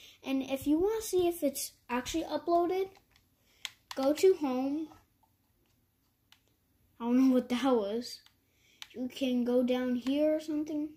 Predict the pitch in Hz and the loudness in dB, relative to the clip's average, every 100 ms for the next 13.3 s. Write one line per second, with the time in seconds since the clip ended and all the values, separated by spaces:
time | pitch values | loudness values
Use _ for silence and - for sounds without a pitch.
0 | _ _ _ - _ _ _ _ _ _ | _ _ _ -20 _ _ _ _ _ _
1 | _ _ - _ - - - 262 247 - | _ _ -20 _ -20 -20 -12 -6 -6 -2
2 | 277 269 262 254 254 247 - 247 226 208 | 0 2 2 2 0 -2 -2 -2 -2 -4
3 | 214 226 233 208 214 294 - - - - | -6 -6 -8 -6 -4 -4 -6 -18 -10 0
4 | 254 262 - - _ _ _ _ _ _ | 2 2 -2 -10 _ _ _ _ _ _
5 | - - _ _ 254 269 277 269 277 302 | -20 -20 _ _ -6 -2 0 -2 -2 -4
6 | 320 285 277 - 294 392 - 392 381 370 | -2 0 0 -2 -4 -4 -2 -4 -2 -4
7 | 392 _ - - 302 285 - - - _ | -8 _ -12 -6 -4 -4 -8 -12 -16 _
8 | _ - _ _ _ - - _ _ _ | _ -20 _ _ _ -20 -20 _ _ _
9 | _ 587 254 254 254 254 247 294 - _ | _ -12 -4 0 2 2 0 -4 -10 _
10 | _ _ _ _ _ _ _ _ _ _ | _ _ _ _ _ _ _ _ _ _
11 | - 147 - - _ _ - 220 240 269 | -16 -14 -14 -18 _ _ -14 -12 -10 -6
12 | 254 247 240 247 240 226 233 - 233 - | -4 -4 -6 -6 -10 -12 -12 -14 -14 -14
13 | 50 - | -16 -18